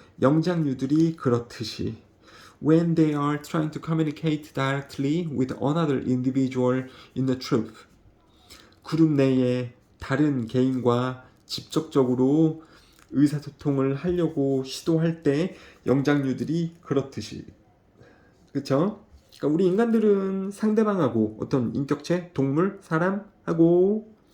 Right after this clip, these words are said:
커뮤니케이트를 할 때 눈을 보는 경향이 있단 말이죠. 우리뿐만 아니라 영장류들, 원숭이, 침팬지들이 다 그런데, 이러한 특성을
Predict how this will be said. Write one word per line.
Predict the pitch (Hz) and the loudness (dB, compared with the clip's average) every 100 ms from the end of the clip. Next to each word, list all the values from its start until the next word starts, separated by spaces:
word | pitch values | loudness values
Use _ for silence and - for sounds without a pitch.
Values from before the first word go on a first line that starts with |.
| _ - - _ | _ -20 -20 _
커뮤니케이트를 | 202 208 208 196 180 175 | -2 -2 0 0 0 0
할 | 170 170 | -2 0
때 | 160 165 160 131 | 2 4 2 2
눈을 | 160 185 156 | 2 4 2
보는 | - 151 139 | 0 -2 0
경향이 | 135 135 135 131 | -2 -2 -2 -4
있단 | - 123 139 110 | -6 -2 -2 -2
말이죠. | 107 107 104 110 120 196 196 _ _ _ _ _ | -2 -4 -2 -2 0 -2 -6 _ _ _ _ _
우리뿐만 | 143 151 147 139 | 0 0 2 0
아니라 | 123 117 131 131 | 0 0 0 0
영장류들, | - 120 123 135 110 104 131 165 | 2 2 2 2 0 0 0 0
원숭이, | - 120 117 | -2 -4 -6
침팬지들이 | - 139 139 123 117 113 | -6 -6 -6 -4 -4 -4
다 | - 135 | -4 -2
그런데, | 135 120 113 127 110 110 - _ - - - | 0 0 0 -2 -2 -6 -16 _ -20 -20 -18
이러한 | - 160 180 170 165 | -2 2 2 0 -4
특성을 | 165 - 233 196 156 139 - | -6 -4 0 2 2 0 -4